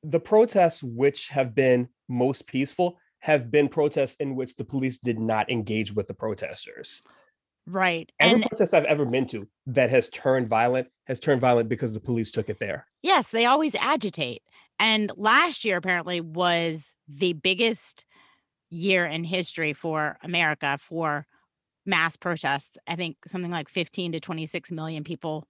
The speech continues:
Speaker 2: marched last year. Um, so anytime it, mostly anytime it became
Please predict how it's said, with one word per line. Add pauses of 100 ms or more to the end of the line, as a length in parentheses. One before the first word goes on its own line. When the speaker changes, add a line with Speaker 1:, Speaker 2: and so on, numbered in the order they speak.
(240)
Speaker 2:
marched (300)
last
year. (440)
Um, (1300)
so (1300)
anytime
it,
mostly
anytime
it
became